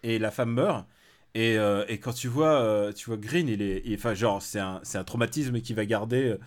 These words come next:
qui va garder pendant très, très, très longtemps. Et c'est ça qui était appréciable de Urgence. C'est que c'est pas genre la fin de l'épisode et on oublie tout.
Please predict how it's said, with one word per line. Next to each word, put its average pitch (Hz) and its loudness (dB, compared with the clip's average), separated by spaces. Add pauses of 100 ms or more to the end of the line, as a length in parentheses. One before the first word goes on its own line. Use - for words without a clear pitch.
(360)
qui 127 -8
va 123 4
garder 117 2
pendant 101 -4
très, 175 0
très, 151 0
très 147 -2
longtemps. 143 -4
Et - -6
c'est 123 -6
ça 131 -8
qui 123 -6
était 113 -6 (120)
appréciable 117 -6
de 113 -2
Urgence. 127 -4 (380)
C'est 127 0
que 123 2
c'est 117 -4
pas 151 6
genre 120 6
la 113 2
fin 139 0
de 123 2
l'épisode 127 2
et 123 4
on 113 0
oublie 113 -4
tout. 202 -4